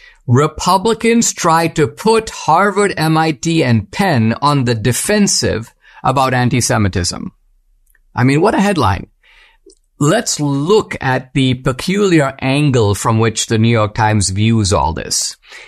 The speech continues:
As the New York Times sees it, and by the way, the New York Times was, is, um,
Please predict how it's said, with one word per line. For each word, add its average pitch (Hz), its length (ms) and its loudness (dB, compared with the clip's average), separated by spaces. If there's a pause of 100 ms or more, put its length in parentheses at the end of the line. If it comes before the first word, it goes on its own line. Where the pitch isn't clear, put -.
(120)
As 139 160 0
the 156 80 4
New 190 120 4
York 262 200 0
Times 185 320 0
sees 202 280 0
it, 113 80 -2
and 135 160 0
by 240 200 2
the 139 80 0
way, 180 120 2
the 110 120 0
New 127 160 4
York 156 240 -2
Times 135 400 0
was, 101 240 0
is, 101 360 -2
um, 92 380 0